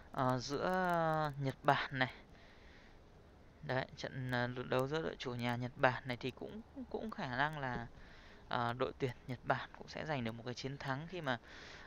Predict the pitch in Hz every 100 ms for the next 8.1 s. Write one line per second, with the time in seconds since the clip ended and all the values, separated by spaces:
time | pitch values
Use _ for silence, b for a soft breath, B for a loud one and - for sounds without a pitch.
0 | B 117 - 147 - 120 127 165 131 117
1 | 123 - - 127 117 113 131 127 117 -
2 | 123 120 165 135 117 123 135 220 - B
3 | B B B - - - 147 127 120 117
4 | 113 113 - - - - - 160 175 202
5 | 202 147 120 151 175 170 170 - 143 147
6 | 175 139 - 139 120 - B B B B
7 | - 156 156 160 143 - 139 131 - 208